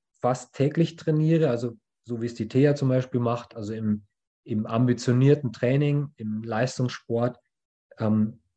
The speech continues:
ist es einfach wichtig, von Tag zu Tag zu sehen.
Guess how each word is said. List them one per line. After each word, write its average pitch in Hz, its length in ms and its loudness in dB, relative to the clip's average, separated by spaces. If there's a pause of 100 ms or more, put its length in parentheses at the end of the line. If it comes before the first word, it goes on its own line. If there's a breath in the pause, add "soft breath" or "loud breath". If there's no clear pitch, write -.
(460)
ist 131 200 -2
es 123 120 0
einfach 120 340 0
wichtig, 143 480 2
von 113 400 -8 (160)
Tag 117 340 -2
zu - 100 -10
Tag - 420 -4
zu 113 120 -8
sehen. 95 440 -8